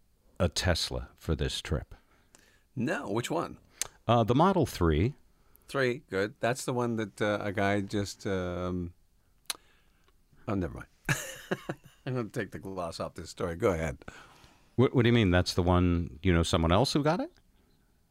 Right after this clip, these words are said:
Speaker 2: No, there was a news story today where somebody was driving one and, uh, a, a passenger was taken out. And a, a, uh, s-, uh,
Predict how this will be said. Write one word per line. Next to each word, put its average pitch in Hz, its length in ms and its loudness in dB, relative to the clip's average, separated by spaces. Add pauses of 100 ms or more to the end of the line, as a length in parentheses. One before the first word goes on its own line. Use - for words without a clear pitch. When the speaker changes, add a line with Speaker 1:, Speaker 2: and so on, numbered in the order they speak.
(360)
Speaker 2:
No, 160 340 4
there 117 120 4
was 107 160 2
a 107 60 2
news 107 220 4
story 95 280 4
today 82 320 2
where 76 100 -2
somebody 76 440 -2
was 69 220 -6
driving 71 440 -4
one 62 200 -6
and, 64 260 -8
uh, 55 400 -10 (340)
a, 67 100 -10 (180)
a - 40 -12
passenger 65 680 -6
was - 200 -12
taken 57 320 -10
out. 50 160 -12 (540)
And 85 200 -6
a, 85 160 -4 (100)
a, 80 200 -6
uh, 65 140 -6
s-, - 200 -14
uh, 76 160 -8